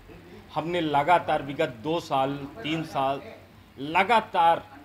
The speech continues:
प्रदर्शन, आंदोलन, धरना और लोगों को जोड़ने का काम किया। पर यहाँ पर पार्टी के द्वारा ना मुझे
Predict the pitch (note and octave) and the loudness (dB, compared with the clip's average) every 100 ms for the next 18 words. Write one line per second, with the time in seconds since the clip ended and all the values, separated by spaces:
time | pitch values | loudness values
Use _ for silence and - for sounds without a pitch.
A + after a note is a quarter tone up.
0 | - - D#3+ D#3+ D3+ E3+ D3+ D3 C#3 D3 | -10 -4 2 2 2 -2 -2 -2 -4 -2
1 | D3 D#3 D#3 D3 A#2+ C#3 D3+ D3+ - - | -4 -2 -4 -4 -8 -8 -4 -4 -6 -14
2 | - - - - - D#3 D#3 D#3+ D#3+ D#3+ | -20 -20 -20 -20 -6 -2 2 2 2 -2
3 | E3 C3 C3 B2+ C#3 C#3 - F#2+ G#2 - | -4 -4 -4 -4 -4 -4 -6 -10 -12 -18
4 | - - - - - - - - - - | -20 -16 -12 -10 -10 -14 -18 -20 -20 -20
5 | - _ - - - F3+ F#3+ - - - | -20 _ -20 -8 4 4 4 -6 -20 -20
6 | _ _ _ _ - _ _ _ _ - | _ _ _ _ -20 _ _ _ _ -20
7 | - - _ - - - - - - A#2+ | -20 -20 _ -20 -20 -20 -20 -20 -20 -2
8 | D#3 D3+ D3+ F#3+ G3+ G3 F3+ G3 - - | 0 0 4 4 6 2 0 0 -8 -6
9 | E3 D#3+ D#3+ F3+ E3 D3 C#3 C#3+ D#3+ D#3 | -2 -2 -2 -6 -4 -2 2 4 2 2
10 | D3+ D3 C3+ B2+ D3 D3+ D3+ | -2 -4 -8 -4 -2 0 -2